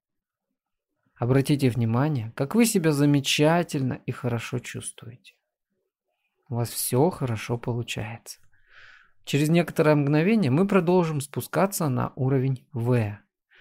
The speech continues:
Но уровень В будет немного необычный. Он будет отличаться от уровня А и уровня Б. Это будет самое глубокое место, которое вы способны сегодня достичь.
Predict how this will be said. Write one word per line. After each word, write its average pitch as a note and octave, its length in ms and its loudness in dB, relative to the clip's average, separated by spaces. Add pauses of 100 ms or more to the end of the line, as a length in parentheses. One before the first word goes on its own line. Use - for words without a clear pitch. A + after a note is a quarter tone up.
(140)
Но D3 260 2
уровень E3 460 2
В G3 400 2 (300)
будет F3+ 360 0 (140)
немного C#3 460 2
необычный. C3 720 0 (260)
Он C3+ 140 2
будет D#3 260 0
отличаться C3 720 0
от - 300 -6
уровня A2+ 520 -2 (160)
А D3+ 360 -2
и C3+ 140 -6
уровня B2 480 -2 (120)
Б. A2+ 360 0 (460)
Это D#3+ 180 6
будет F#3+ 380 4
самое F#3+ 540 8
глубокое D3 640 4
место, D3 440 2
которое G3 420 4
вы D#3 100 2
способны C#3+ 540 -2
сегодня A#2+ 420 0
достичь. A2+ 640 -4